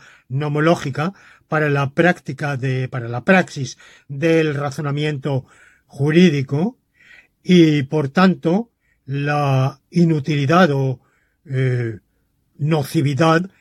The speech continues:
de cualquier lógica que no incorpore estos principios de subsunción y, peor aún, de una que sea incompatible con estos principios de subsunción.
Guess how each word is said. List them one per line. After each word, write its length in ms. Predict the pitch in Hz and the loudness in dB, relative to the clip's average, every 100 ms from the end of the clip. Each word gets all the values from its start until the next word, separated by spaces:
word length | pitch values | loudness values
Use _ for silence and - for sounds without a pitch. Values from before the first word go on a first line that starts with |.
| _ _ | _ _
de 440 | - 135 165 156 139 | -6 2 2 2 0
cualquier 600 | 151 135 - 156 160 156 | -4 -4 -4 -2 -2 0
lógica 540 | 160 160 135 131 120 - - - _ _ | -2 -2 -6 -8 -10 -14 -20 -20 _ _
que 300 | 180 170 156 | 2 2 2
no 220 | 151 175 | 2 2
incorpore 720 | 180 151 170 135 185 165 139 147 | 2 2 -2 0 0 0 -2 -4
estos 540 | 139 - 143 135 - _ _ _ - | -8 -8 -6 -6 -12 _ _ _ -8
principios 680 | 151 143 135 170 170 143 117 | -2 -2 2 0 2 -2 -2
de 100 | 135 | -6
subsunción 680 | 160 139 180 - 180 254 - _ _ _ - | -6 -4 -4 2 2 2 -6 _ _ _ -16
y, 80 | 110 | -6
peor 340 | 135 151 143 | -2 0 0
aún, 400 | 135 185 196 - _ _ | 4 6 6 2 _ _
de 280 | 113 110 147 | -10 -4 -2
una 360 | 156 147 156 196 _ _ _ | 0 0 -2 -4 _ _ _
que 140 | 135 | -8
sea 280 | - 160 156 | -2 0 0
incompatible 840 | 147 143 143 151 143 135 139 170 - _ _ | 0 -4 -4 -4 -4 -2 -2 -4 -8 _ _
con 200 | 147 143 | -8 -4
estos 580 | 143 - 160 147 - - _ _ _ | -4 -2 -2 -2 -4 -18 _ _ _
principios 840 | 160 147 139 - 143 156 156 143 120 | -4 -2 -2 -2 -4 0 0 0 0
de 300 | 135 139 135 _ _ _ | 0 0 -4 _ _ _
subsunción. 760 | - 156 - 135 - 139 98 | -8 -8 -4 -6 -4 -6 -8